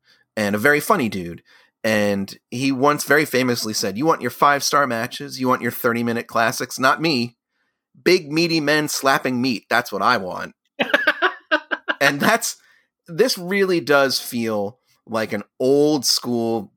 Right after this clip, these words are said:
Speaker 1: Dusty Rhodes versus Harley Race for the N W A championship in some fucking arena in the South in nineteen seventy-eight. It, just, like, they're just big dudes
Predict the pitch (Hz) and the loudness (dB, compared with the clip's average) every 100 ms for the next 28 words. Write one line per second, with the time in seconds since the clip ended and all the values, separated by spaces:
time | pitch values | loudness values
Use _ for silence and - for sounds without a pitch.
0 | - 127 143 - 147 131 127 120 120 117 | 0 2 2 -2 -4 2 4 4 0 -2
1 | 104 101 - 98 - 123 127 127 135 113 | -4 -6 -4 -8 -2 2 4 2 0 0
2 | 110 110 107 - 101 92 - 120 127 135 | 0 -2 -4 -6 -8 -8 -2 0 4 4
3 | 139 131 131 127 - 113 110 113 110 - | 4 4 2 0 0 -2 0 -2 0 0
4 | 113 107 - 95 - 113 107 - 135 143 | 0 -2 -4 -6 -2 -2 -2 0 0 0
5 | 139 117 110 104 104 104 _ - _ _ | 0 2 2 2 0 -2 _ -20 _ _
6 | - 104 98 - 113 110 107 104 - - | -4 -2 -2 0 2 2 2 -2 -6 -14
7 | _ _ - 104 104 117 120 139 131 - | _ _ -10 -4 0 0 0 0 0 2
8 | 123 113 117 113 95 87 78 _ _ _ | 0 2 0 0 -2 -6 -12 _ _ _
9 | 113 - 110 117 156 156 170 151 - 127 | -8 -6 -8 -2 0 2 2 0 -2 0
10 | 127 117 107 - - 139 160 156 143 156 | 2 2 -4 -4 0 0 2 0 2 0
11 | 170 - | -2 -4